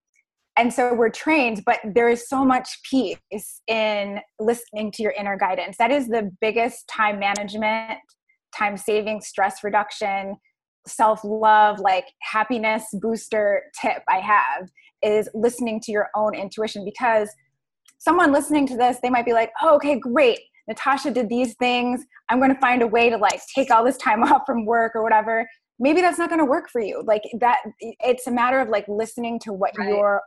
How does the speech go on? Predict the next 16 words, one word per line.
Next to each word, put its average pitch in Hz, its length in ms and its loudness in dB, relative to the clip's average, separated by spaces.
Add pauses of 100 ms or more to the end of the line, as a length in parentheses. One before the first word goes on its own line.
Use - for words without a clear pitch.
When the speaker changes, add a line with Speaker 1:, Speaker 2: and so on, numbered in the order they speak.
Speaker 1:
own 196 280 -6 (100)
inner 190 180 -10
guidance 190 480 -4
is 202 120 -2 (100)
and 208 100 -10
trusting 214 520 -2
it. 185 100 -8
Like, 202 160 -6
sometimes, 320 540 -4 (220)
trust 311 220 -2
me, 220 120 -4
when 208 200 -2
I 262 420 2
decided 220 460 -2
to - 40 -18
take 214 140 -8